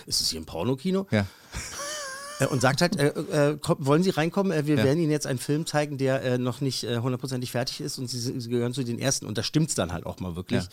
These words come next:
Speaker 2: Ja.
Speaker 1: „Äh, diesen Film jetzt sehen und danach möchten wir gerne Feedback von Ihnen haben.“ Das machen die immer noch.
Speaker 2: Okay.
Speaker 1: Und, äh, ist ja okay, also ist ja ein
Speaker 2: Ja.
Speaker 1: guter Ansatz.
Speaker 2: Ja.
Speaker 1: Ähm, Joker.
Speaker 2: Ja.
Speaker 1: Der Batman-Bösewicht, aber
Speaker 2: Ja.
Speaker 1: eigentlich auch der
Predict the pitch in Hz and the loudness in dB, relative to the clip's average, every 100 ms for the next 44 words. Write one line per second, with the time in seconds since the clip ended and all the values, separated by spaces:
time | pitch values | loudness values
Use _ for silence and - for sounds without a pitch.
0 | - - - 110 123 120 117 143 143 123 | -12 -16 -8 -4 -2 -2 -2 2 2 2
1 | 117 131 113 110 120 131 107 123 110 110 | 2 2 0 0 -2 -2 -4 -4 -2 -2
2 | 110 - - 101 101 95 87 95 104 - | -4 -4 -6 -8 -8 -8 -8 -6 -6 -6
3 | - - 123 - - 208 190 143 98 - | -8 -8 -10 -12 -8 -4 -2 -4 -8 -18
4 | _ _ 90 - 92 78 _ _ _ _ | _ _ -10 -8 -8 -10 _ _ _ _
5 | - 117 117 - _ _ - 117 104 151 | -2 0 -2 -8 _ _ -14 -12 -8 -4
6 | - 170 160 214 196 110 - 104 117 110 | -2 -2 -2 -2 -4 -6 -10 -10 -6 -4
7 | 123 127 131 - 135 107 - - - _ | -4 -2 -2 -2 -2 -4 -8 -16 -20 _
8 | 95 85 _ - 127 127 127 127 113 127 | -6 -6 _ 0 4 4 4 0 2 2
9 | 123 92 85 _ _ - - - 92 71 | 2 -4 -10 _ _ -10 -6 0 0 -2
10 | - - - - - _ _ 151 156 110 | -14 -20 -20 -20 -20 _ _ 6 6 6
11 | 80 _ 104 107 107 92 85 85 90 85 | 2 _ -2 -2 -2 -4 -6 -8 -8 -10
12 | 87 - 107 135 139 139 - - 135 123 | -10 -4 0 0 0 -4 -6 4 6 6